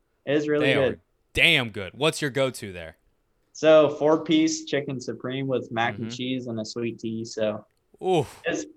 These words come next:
Speaker 1: it was either a Cheerwine or a sweet tea.
Speaker 2: Oh, man, that sounds good.
Speaker 1: Yep.
Speaker 2: Oh, God.
Speaker 1: Yep.
Speaker 2: What's that? Uh, they have a special, like, tangy sauce, don't they? I don't know what it's called.
Speaker 1: Yeah, they have Bo sauce.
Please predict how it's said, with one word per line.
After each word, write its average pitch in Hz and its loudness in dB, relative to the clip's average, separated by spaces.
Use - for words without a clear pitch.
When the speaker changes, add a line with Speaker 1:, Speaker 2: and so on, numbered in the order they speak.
Speaker 1:
it 135 4
was 135 2
either 165 6
a - 0
Cheerwine 185 4
or 151 2
a 123 0
sweet 135 -4
tea. 117 -4
Speaker 2:
Oh, 113 -6
man, 214 6
that 135 0
sounds 120 -2
good. 110 -4
Speaker 1:
Yep. 123 -2
Speaker 2:
Oh, 147 -6
God. 160 0
Speaker 1:
Yep. - 0
Speaker 2:
What's 226 -2
that? 220 2
Uh, 131 4
they 147 -8
have 180 -4
a 139 -4
special, 160 -6
like, 120 -4
tangy 135 -6
sauce, 127 -6
don't 123 -12
they? 143 -8
I 131 -14
don't 123 -12
know 117 -8
what 98 -10
it's - -20
called. 82 -12
Speaker 1:
Yeah, 190 8
they 156 4
have 180 4
Bo 147 4
sauce. 113 -2